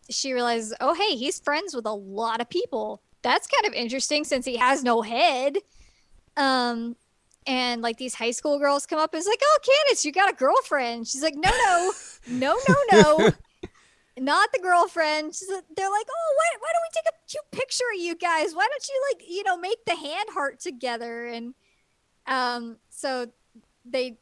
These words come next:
Speaker 1: do that at one point, and it's great 'cause Canis, um, Canis, his, um, he has a neck flame, uh, in place of where his head would be.
Speaker 2: Mm-hmm.
Speaker 1: And depending on his emotions, his neck flame changes colors.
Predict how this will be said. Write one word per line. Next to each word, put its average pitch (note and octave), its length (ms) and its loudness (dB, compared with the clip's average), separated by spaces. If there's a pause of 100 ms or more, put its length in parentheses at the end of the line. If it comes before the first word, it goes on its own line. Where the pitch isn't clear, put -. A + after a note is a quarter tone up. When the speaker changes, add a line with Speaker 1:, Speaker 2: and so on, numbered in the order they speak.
Speaker 1:
do B3+ 180 -10
that A#3+ 200 -6
at - 80 -14
one A#3+ 160 -10
point, A#3 240 -10
and A#3+ 100 -14
it's A3+ 140 -16
great A3+ 320 -8
'cause A#3 200 -8
Canis, A#3 560 -10
um, A3+ 320 -2 (440)
Canis, E4+ 580 0 (240)
his, C4+ 400 -2
um, A3+ 480 2
he C4 120 -4
has C4+ 100 2
a B3 40 2
neck A3+ 280 -4
flame, E4+ 480 -4 (1700)
uh, A#3+ 160 0
in A3 100 -4
place A#3 240 -6
of A3 80 -12
where A3 140 -6
his G#3+ 160 -8
head A3 140 -10
would A#3+ 160 -8
be. D4 180 -8 (240)
Speaker 2:
Mm-hmm. A2+ 220 -2 (240)
Speaker 1:
And A3+ 500 0
depending B3+ 340 -2
on B3 120 -2
his A#3+ 120 -6
emotions, A3+ 500 -6
his A3+ 180 -10
neck A3+ 200 -6
flame A#3 280 -6
changes A3+ 400 -10
colors. C#4 640 -8